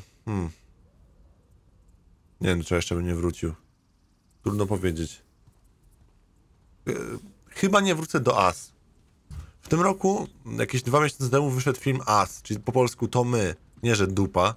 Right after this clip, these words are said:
tylko że To My, mojego jednego z ulubionych, e, reżyserów, czyli Jordana Peele'a, gościa od Get Out, czyli Uciekaj, i od, e,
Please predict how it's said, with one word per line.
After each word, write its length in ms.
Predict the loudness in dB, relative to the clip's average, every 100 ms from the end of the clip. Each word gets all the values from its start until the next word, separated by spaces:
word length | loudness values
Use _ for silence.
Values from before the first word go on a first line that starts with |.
| -6
tylko 200 | -2 0
że 120 | 0 0
To 180 | -2
My, 260 | 0 -2 -4 -6 -18 -20 -20 -20 -20 -16 -2
mojego 560 | 4 4 6 4 4
jednego 300 | 2 0 0
z 60 | 0
ulubionych, 600 | 2 2 2 0 -4 -4
e, 440 | 0 4 2 0 0
reżyserów, 460 | -2 2 2 2
czyli 280 | -2 -4 -2 2
Jordana 320 | 2 4 2
Peele'a, 380 | 2 0 2 0 -4 -20 -20 -20 -20 -2
gościa 340 | 2 2 4 4
od 200 | 4 0 -2 -2
Get 360 | 2 2 4
Out, 340 | 4 4 2 -4
czyli 160 | -4
Uciekaj, 520 | -4 0 -2 2 0 2
i 100 | 2
od, 300 | 2 0 0
e, 340 | 2 4 2